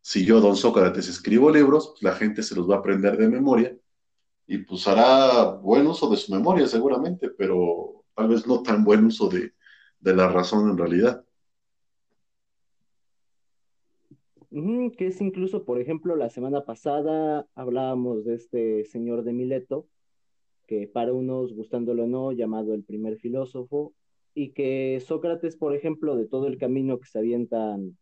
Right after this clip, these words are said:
Speaker 2: Tales y toda la banda naturalista, por algo llamado presocráticos,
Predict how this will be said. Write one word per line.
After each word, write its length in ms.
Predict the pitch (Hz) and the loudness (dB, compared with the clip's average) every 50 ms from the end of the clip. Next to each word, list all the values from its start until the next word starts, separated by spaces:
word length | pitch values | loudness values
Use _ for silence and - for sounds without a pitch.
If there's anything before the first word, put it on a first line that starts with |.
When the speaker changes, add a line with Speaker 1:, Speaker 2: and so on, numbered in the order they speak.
| _ _ - | _ _ -8
Speaker 2:
Tales 480 | 135 139 139 139 131 131 123 127 - | -6 -4 -4 -4 -4 -4 -6 -6 -8
y 420 | 110 104 101 101 101 98 95 98 101 | -10 -8 -8 -8 -10 -10 -10 -12 -8
toda 220 | - 127 123 123 113 | -6 -4 -4 -4 -4
la 120 | 110 113 | -4 -4
banda 340 | 110 123 123 123 120 120 117 | -4 -4 -4 -4 -4 -4 -6
naturalista, 760 | 110 110 - - 117 117 117 127 127 127 - _ - 113 107 - _ _ _ _ _ _ _ _ _ _ _ _ _ _ - - - _ _ _ _ _ _ _ _ _ - - - _ _ _ _ _ _ _ _ _ _ _ _ - | -6 -8 -8 -8 -6 -4 -4 -4 -6 -8 -12 _ -16 -16 -16 -16 _ _ _ _ _ _ _ _ _ _ _ _ _ _ -18 -18 -18 _ _ _ _ _ _ _ _ _ -20 -20 -20 _ _ _ _ _ _ _ _ _ _ _ _ -8
por 160 | 135 131 139 | -6 -4 -4
algo 240 | 143 147 156 156 151 | -2 -2 -2 -2 -2
llamado 400 | 147 139 135 139 139 139 139 131 | -2 -2 -2 -2 -2 -4 -4 -6
presocráticos, 840 | - 123 120 - 131 127 147 143 139 139 - 127 - 131 131 - | -6 -6 -6 -6 -8 -6 -4 -4 -4 -6 -8 -8 -8 -8 -8 -10